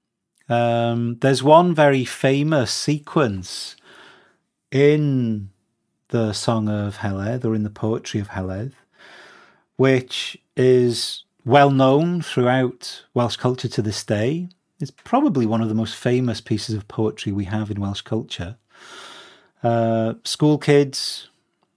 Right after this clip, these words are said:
learn about it. Um, it's a, a very evocative piece of poetry that really captures the mood of the whole cycle of saga poems, um, that it's taken from.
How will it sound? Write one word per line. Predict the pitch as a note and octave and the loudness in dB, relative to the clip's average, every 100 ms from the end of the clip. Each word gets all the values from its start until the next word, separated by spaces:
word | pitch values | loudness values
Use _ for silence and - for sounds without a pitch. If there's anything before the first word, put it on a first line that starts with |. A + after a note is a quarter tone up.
| _ | _
learn | A2 B2+ C3+ | 0 2 2
about | C3 B2+ B2+ - | 2 0 0 0
it. | C3+ C3 - - _ _ - | -2 -2 -14 -18 _ _ -8
Um, | A2+ A2+ A2 A2 A2 G#2+ G#2+ - _ _ _ _ | -4 -2 -4 -4 -6 -6 -8 -12 _ _ _ _
it's | - A#2+ - | -8 -8 -4
a, | B2+ A#2+ A#2 A#2 - | -2 0 -2 -4 -2
a | |
very | B2 C#3+ | 0 2
evocative | D3 A#2+ C#3 C#3 - - D3 B2+ | 2 2 0 -2 -8 -2 0 -2
piece | - A2+ A#2+ | -4 -4 -4
of | - | -6
poetry | - A2+ - - A2 | -2 -2 -2 -2 0
that | A#2 C3+ | 0 0
really | C3 C3 C3 | 0 0 -2
captures | - C3+ - - B2+ A2+ - - - - | -4 -6 -6 0 0 0 -6 -16 -10 -2
the | C3+ | 0
mood | C#3+ D#3 E3 D#3+ D3+ C#3 | 4 6 8 8 6 2
of | C3+ A#2+ - - - | 2 0 -6 -20 -6
the | D3 | -2
whole | C3 D#3 D#3 D3 | 0 4 4 4
cycle | B2 - C3+ C3+ C3 C3+ A#2+ | 2 0 0 -2 -2 -2 0
of | A2+ G#2+ | 0 -2
saga | - A#2+ A2+ A2+ A2 G#2+ G2+ - - _ | -2 -2 0 -2 -2 -4 -6 -10 -20 _
poems, | - A#2+ A2+ G2 E2+ F2 - - _ A#2 | -2 0 0 -2 -8 -10 -10 -12 _ -12
um, | G2+ G2+ G2 F#2+ G2 | -8 -8 -8 -10 -10
that | - G#2+ | -8 -8
it's | - | -6
taken | - A2+ A2+ G2+ | -6 -4 -4 -8
from. | - E2 G2 | -8 -12 -12